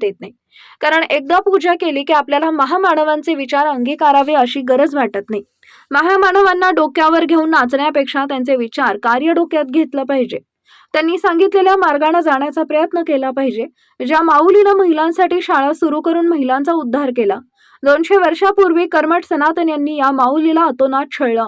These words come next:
अंगावर दगडशेणाचे गोळे मारले, तरीही या माऊलीनं न डगमगता महिलांना गुलामगिरीतून मुक्त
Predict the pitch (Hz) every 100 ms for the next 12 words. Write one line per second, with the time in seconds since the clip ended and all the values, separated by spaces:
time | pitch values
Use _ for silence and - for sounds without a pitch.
0 | - 240 247 254 269 247 247 294 320 359
1 | 302 269 311 269 254 277 285 233 208 -
2 | _ _ - - 311 339 403 349 349 381
3 | 311 311 311 320 311 302 269 240 269 277
4 | 302 330 320 254 240 269 294 269 262 302
5 | 320 330 330 339 285 247